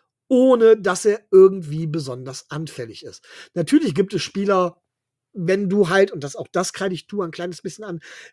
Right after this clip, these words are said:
nicht wirklich das gute Gefühl für den Pass Rush hast, kassierst du schneller mal einen Sack. Und je mehr Sacks du kassierst, desto größer ist die Wahrscheinlichkeit, dass du einen Concussion bekommst. Aber wirklich verletzungsanfällig im Sinne von Glasknochen oder sonst, Glasknochen, nicht Glas, Entschuldigung,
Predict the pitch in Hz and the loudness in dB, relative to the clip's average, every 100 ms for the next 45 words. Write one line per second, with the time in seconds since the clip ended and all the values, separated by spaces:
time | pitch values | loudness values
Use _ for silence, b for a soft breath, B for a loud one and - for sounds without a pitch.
0 | - 185 - 180 262 165 202 139 156 - | -6 -6 -2 -2 -2 -4 -4 -2 -4 -4
1 | 175 196 220 202 208 156 - 202 208 202 | -6 -6 -6 -8 -6 -8 -4 -4 -2 -4
2 | - 185 - 170 196 165 165 - 170 160 | -4 -6 -6 -4 -2 -4 -6 -6 -4 -2
3 | 147 143 - 285 - B B B B 156 | -4 -4 -2 -2 -4 B B B B -6
4 | 143 156 170 147 214 214 - 185 202 - | -2 2 2 2 0 -2 -6 -2 -2 0
5 | 208 - 156 170 147 170 160 170 170 147 | -2 -2 -4 -4 0 0 0 -4 -6 -8
6 | - 233 269 - 220 208 - 196 185 175 | -6 -8 -10 -8 -8 -8 -12 -12 -12 -12
7 | 185 202 180 - 170 - B B B 156 | -12 -10 -12 -8 -10 -10 B B B -2
8 | 160 143 170 262 170 - 147 247 285 - | 0 0 0 -2 -6 -6 0 2 0 -4
9 | 254 147 - 139 - 143 127 113 b b | -6 -6 -12 -16 -14 -12 -12 -14 b b
10 | - 151 147 175 156 160 151 - 175 233 | -10 -6 -4 -4 -4 -8 -8 -4 0 0
11 | - - 220 202 202 180 147 165 233 - | -2 -8 -6 -6 -6 -6 -6 -6 -8 -12
12 | 330 135 131 147 - 123 120 123 - - | -16 -12 -10 -10 -12 -16 -16 -18 -14 -10
13 | 120 110 - _ _ 131 135 123 | -10 -10 -14 _ _ -10 -10 -14